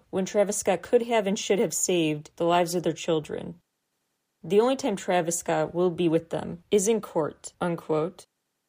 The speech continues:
One more quote from a victim's attorney. He called this interview, quote, "an hour-long exercise in classic gaslighting."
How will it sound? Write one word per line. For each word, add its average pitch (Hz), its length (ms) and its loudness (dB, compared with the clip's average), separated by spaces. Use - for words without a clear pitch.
One 285 240 0
more 262 260 0
quote 233 540 0
from 240 240 2
a 202 60 4
victim's 190 440 -2
attorney. 170 680 -4
He - 140 -4
called 277 300 2
this 254 180 0
interview, 208 400 0
quote, 196 560 2
"an 196 140 -2
hour-long 233 440 6
exercise 220 840 0
in 190 140 -2
classic 190 440 -2
gaslighting." 165 800 -2